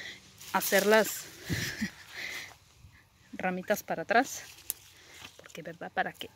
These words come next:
se sigan desarrollando esas mini papitas.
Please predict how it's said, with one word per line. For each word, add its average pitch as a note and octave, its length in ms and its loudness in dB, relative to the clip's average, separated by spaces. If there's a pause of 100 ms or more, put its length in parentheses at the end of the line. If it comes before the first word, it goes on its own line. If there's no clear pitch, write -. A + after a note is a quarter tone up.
se - 220 -8
sigan G#3+ 320 4
desarrollando F#3 840 2
esas G3 280 -4
mini F#3 200 -2
papitas. - 600 -8